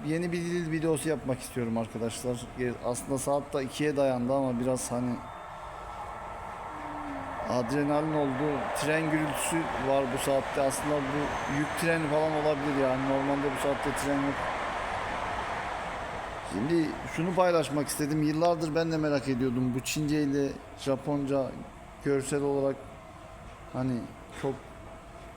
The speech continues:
bu dile uzak insanlar tarafından benzetilse ki normalde Japonca biliyorsunuz benzemiyor Çince'ye yazı dilinde.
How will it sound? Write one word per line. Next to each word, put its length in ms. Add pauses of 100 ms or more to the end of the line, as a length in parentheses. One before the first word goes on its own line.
(100)
bu 120
dile 200
uzak 320
insanlar 460
tarafından 560
benzetilse 720
ki 220
normalde 420
Japonca 540
biliyorsunuz 460
benzemiyor 500
Çince'ye 420
yazı 320
dilinde. 380